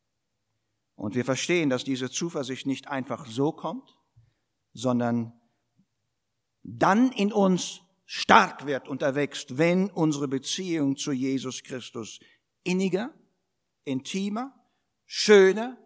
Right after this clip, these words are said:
und persönlicher wird. Und das ist meine Herausforderung für uns, hineingehend in das Jahr zwanzig zwanzig. Wachsen wir in der, wachsen wir in der Gemeinschaft des Herrn Jesus, ja, damit wir diese Zuversicht dann auch haben,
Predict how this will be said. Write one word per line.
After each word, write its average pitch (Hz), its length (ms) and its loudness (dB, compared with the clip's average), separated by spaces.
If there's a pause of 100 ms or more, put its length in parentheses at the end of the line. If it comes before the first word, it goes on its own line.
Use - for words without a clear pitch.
(140)
und 233 200 -10
persönlicher 262 600 -6
wird. - 320 -20 (880)
Und 120 240 -8
das 139 160 0
ist 143 160 -10
meine 135 220 -2
Herausforderung 143 760 -4
für 143 180 -12
uns, 117 260 -12
hineingehend 123 720 -8
in 120 80 -6
das 101 260 -10
Jahr 113 300 -6
zwanzig 107 640 -12
zwanzig. - 720 -16 (800)
Wachsen 143 480 -6
wir 123 180 0
in 113 80 -6
der, 113 240 -6 (580)
wachsen 131 400 -10
wir 143 80 -4
in 120 80 -4
der 117 80 -6
Gemeinschaft 127 540 -6
des 139 160 -8
Herrn 143 160 -2
Jesus, - 580 -6
ja, 107 160 -8
damit 123 260 -6
wir 120 120 -6
diese 165 480 -6
Zuversicht 151 720 -8
dann 123 240 -8
auch 113 240 -12
haben, 131 340 -8